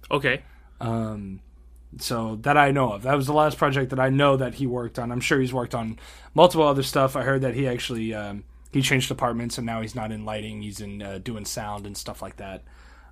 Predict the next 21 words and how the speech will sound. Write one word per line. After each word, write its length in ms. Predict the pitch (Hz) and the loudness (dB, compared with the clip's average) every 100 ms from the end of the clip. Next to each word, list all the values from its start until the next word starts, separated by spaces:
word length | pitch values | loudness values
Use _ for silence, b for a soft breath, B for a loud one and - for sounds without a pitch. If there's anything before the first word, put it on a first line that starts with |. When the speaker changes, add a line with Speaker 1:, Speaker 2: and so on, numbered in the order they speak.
| - | -12
Speaker 2:
But, 280 | - 139 131 | -2 -2 0
uh, 240 | 131 127 120 | 0 0 0
but 120 | 135 | 4
yeah, 220 | 165 156 | 8 8
Godzilla 400 | 151 151 147 165 | 8 6 8 6
versus 220 | 156 139 | 6 0
Kong 260 | - 151 143 | 4 4 4
was 140 | 131 | 2
one 100 | 131 | 0
of 60 | 135 | 0
the 60 | |
ones 200 | 131 135 | 2 0
that, 240 | 123 117 - | 0 -4 -4
uh, 100 | 113 | -4
my 140 | 117 | -4
buddy 240 | 113 117 117 | -4 -4 -4
up 140 | 113 | -6
in 100 | 113 | -8
Atlanta 320 | 107 107 110 | -8 -8 -8
worked 300 | 104 107 - | -6 -8 -8
on, 260 | 92 90 | -10 -10